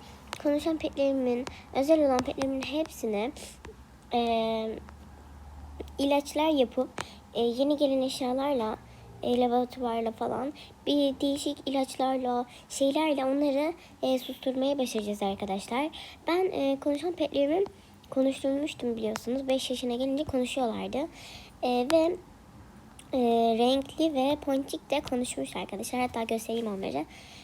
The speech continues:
Renkli burada arkadaşlar. Gördüğünüz üzere burada. E, ponçik de burada arkadaşlar. Gördüğünüz üzere. İkisi de özel pet. Bu arada, e, yeni gelen petlerden aldım ben.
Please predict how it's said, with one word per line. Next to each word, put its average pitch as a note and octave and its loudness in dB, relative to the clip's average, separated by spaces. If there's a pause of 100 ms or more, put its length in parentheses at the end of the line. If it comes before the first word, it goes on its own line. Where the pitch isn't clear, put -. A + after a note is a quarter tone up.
(180)
Renkli A#3+ 0
burada C4 2
arkadaşlar. C4 -2 (200)
Gördüğünüz G#3+ -4
üzere A3 -2 (180)
burada. G#3 -2 (1900)
E, A3 2
ponçik C#4+ 0
de D#4+ 2 (320)
burada C4 10
arkadaşlar. G3+ -2
Gördüğünüz A#3+ 0 (360)
üzere. G3 -2
İkisi - -8
de E4+ 4 (380)
özel C#4 6
pet. B3 0 (520)
Bu C#4+ 2
arada, D#4 6
e, C4+ 2 (560)
yeni C4+ 2 (300)
gelen B3 2
petlerden B3 0
aldım G#3+ 0
ben. B3+ 0